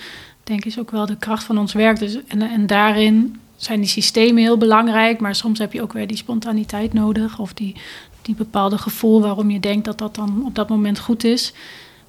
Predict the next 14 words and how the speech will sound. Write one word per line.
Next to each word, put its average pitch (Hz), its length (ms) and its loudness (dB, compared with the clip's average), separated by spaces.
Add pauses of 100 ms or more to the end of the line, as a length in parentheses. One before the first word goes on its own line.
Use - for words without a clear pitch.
(180)
Ja, 220 260 0
en, 214 300 -6
en 208 200 -8
Christophe 214 360 0
is 208 100 2
ook 214 100 0
gewoon 214 380 0
zelf 220 340 2
weer 214 100 2
heel 214 180 4
goed 220 300 2
in 220 140 2
het 214 220 -2
hele 208 540 -2